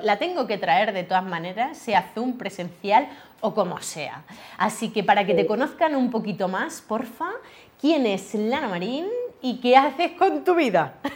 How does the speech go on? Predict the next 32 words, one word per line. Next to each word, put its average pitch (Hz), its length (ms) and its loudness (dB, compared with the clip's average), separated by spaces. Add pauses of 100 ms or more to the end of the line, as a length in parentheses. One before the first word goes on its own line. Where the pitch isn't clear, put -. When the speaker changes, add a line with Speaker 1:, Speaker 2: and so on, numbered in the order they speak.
(160)
Speaker 1:
<laughs> 370 1300 0
Speaker 2:
Muchas 262 260 4
cosas. 202 400 4 (400)
A 208 120 4
ver, 208 280 6
eh, 202 160 8
bueno, 190 480 2
como 196 220 4
has 196 100 2
dicho, 233 200 2
soy 202 200 6
mamá 208 320 6
de 190 420 6
dos 185 160 4
peques, 277 540 0 (180)
de 185 140 -2
un 180 80 0
niño 180 220 0
de 170 100 6
ocho 175 200 2
años 185 340 2
y 185 60 0
un 180 60 2
niño 175 180 0
de 165 100 0
cuatro. 226 480 4 (540)
Soy 190 840 4
nutricionista, 185 840 2
trabajo 190 360 4
en 185 160 2
Clínica 185 340 0
Segura. 202 600 2